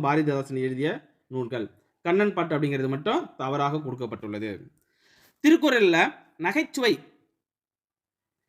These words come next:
என்ற நூலை எழுதியவர் யார்? ஆன்சர் பாருங்க, திருக்குறளில் நகைச்சுவை என்ற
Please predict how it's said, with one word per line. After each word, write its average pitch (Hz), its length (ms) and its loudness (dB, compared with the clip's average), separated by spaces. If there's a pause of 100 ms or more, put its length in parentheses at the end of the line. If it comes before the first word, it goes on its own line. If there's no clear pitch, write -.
(160)
என்ற 196 400 6
நூலை 214 340 2
எழுதியவர் 175 420 4
யார்? 135 260 -2 (1120)
ஆன்சர் 175 360 4
பாருங்க, 170 220 6 (2250)
திருக்குறளில் 247 560 2
நகைச்சுவை 208 440 2
என்ற 175 180 4